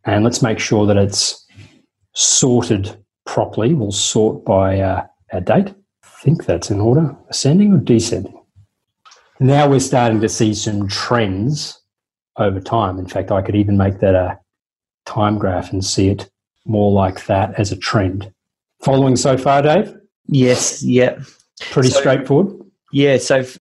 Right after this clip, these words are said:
Speaker 2: first things first, getting very clear on what those top few metrics are. Then it's become obvious that for Data Studio to work or any dashboarding, you need to be ki-, like, connecting some form of data source, which means you have to have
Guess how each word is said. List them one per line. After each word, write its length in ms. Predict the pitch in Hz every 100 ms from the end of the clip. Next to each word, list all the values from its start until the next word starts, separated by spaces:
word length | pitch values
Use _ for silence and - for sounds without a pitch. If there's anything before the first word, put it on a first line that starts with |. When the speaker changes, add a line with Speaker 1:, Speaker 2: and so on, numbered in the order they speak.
| _
Speaker 2:
first 220 | - 165
things 180 | 170 143
first, 360 | - 127 123 -
getting 240 | 120 113
very 320 | 117 117 113 - _ _ - -
clear 380 | - 127 113
on 160 | 110 107
what 200 | 110 -
those 240 | 107 101 -
top 440 | - 110 - _
few 240 | - 110
metrics 480 | 107 104 - 104 -
are. 240 | 107 110 123
Then 400 | 120 123 127 123 - _ -
it's 160 | -
become 460 | _ - 110 107 107
obvious 560 | 110 113 117 107 104 -
that 280 | 104 101 - _ -
for 280 | - - 107
Data 300 | 101 110 107
Studio 460 | - 104 101 101 98
to 120 | 107
work 440 | 101 104 104 -
or 140 | 104 123
any 140 | 123
dashboarding, 720 | 107 104 - 104 104 107 110
you 100 | 113
need 180 | 113 113
to 40 |
be 120 | 104 98
ki-, 300 | 110 - - -
like, 420 | 113 110 98 -
connecting 440 | - 117 104 113 101
some 420 | - 120 120 113
form 240 | - 113
of 120 | 104
data 260 | 104 107 107
source, 360 | - 107 104 -
which 160 | 104
means 200 | 110 104
you 80 | 110
have 180 | 120 -
to 60 |
have 180 | 113 107